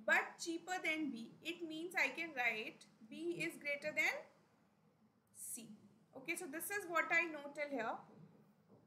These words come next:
Okay, let's continue. Among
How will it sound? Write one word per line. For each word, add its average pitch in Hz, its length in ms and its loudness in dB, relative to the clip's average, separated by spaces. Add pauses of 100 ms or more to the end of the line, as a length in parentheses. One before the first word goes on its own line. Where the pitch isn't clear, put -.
(260)
Okay, 330 240 -2
let's 285 220 2
continue. 262 460 -6 (4000)
Among 415 320 -2